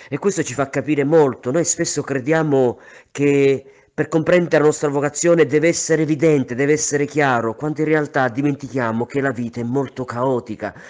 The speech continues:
la vita è un mistero, la vita non la puoi contenere, nessuno di noi potrà mai sapere per certezza se il Signore ti ha chiamato a questo.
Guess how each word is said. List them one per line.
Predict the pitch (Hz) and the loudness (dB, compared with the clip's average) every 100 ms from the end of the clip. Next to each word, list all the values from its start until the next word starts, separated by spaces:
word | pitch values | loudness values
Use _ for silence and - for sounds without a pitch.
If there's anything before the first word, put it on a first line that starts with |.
| - | -12
la | - 156 | -2 -2
vita | 135 151 135 | 0 -4 -2
è | |
un | 131 | -2
mistero, | 131 - - 147 123 110 - | -2 -4 0 0 0 -4 -6
la | - 170 | -2 0
vita | 147 165 135 | 0 -4 -2
non | 131 | -2
la | 135 | -2
puoi | 135 151 | 0 -2
contenere, | 139 131 127 135 143 135 | -2 -4 -2 0 0 0
nessuno | 160 156 - 170 160 | 0 0 -2 0 0
di | 147 | 0
noi | 151 156 139 | 2 4 4
potrà | 135 123 - 127 | 0 -6 -4 -2
mai | 131 170 185 147 | 0 0 2 2
sapere | 127 117 - 147 127 | 0 -4 0 0 0
per | 110 110 | -4 -8
certezza | - 104 - 147 143 - 107 - - - | -8 -10 -2 -2 -2 -6 -8 -8 -20 -12
se | - 170 | -2 -2
il | |
Signore | 147 160 151 170 165 147 | 0 -2 0 2 2 2
ti | 151 | -2
ha | |
chiamato | - 143 139 139 131 | -2 0 0 0 -2
a | |
questo. | - 117 98 - - | -2 -2 -2 -8 -18